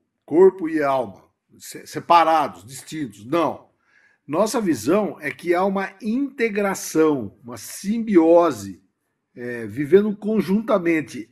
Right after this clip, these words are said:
alma e corpo. Alma e corpo convivem juntos,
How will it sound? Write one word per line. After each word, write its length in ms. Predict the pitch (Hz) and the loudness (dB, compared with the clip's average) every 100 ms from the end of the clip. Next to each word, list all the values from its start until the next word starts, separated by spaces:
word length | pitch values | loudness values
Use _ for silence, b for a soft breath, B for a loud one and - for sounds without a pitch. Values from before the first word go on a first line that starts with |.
| - | -4
alma 760 | 151 185 233 254 254 254 - _ _ _ _ | 0 2 2 0 -4 -6 -12 _ _ _ _
e 200 | - 196 | 4 4
corpo. 640 | - - 165 156 - - 78 _ _ - | 2 6 8 8 2 -10 -20 _ _ -10
Alma 540 | 127 175 226 233 233 | -2 0 0 0 -4
e 40 | |
corpo 460 | - - 165 196 202 | -4 2 4 4 0
convivem 840 | 202 208 131 110 175 175 196 190 - _ _ _ _ _ _ - | -6 -6 -6 -6 -8 -4 -4 -4 -10 _ _ _ _ _ _ -16
juntos, 800 | 104 123 180 151 98 92 - | -6 2 2 2 -4 -18 -20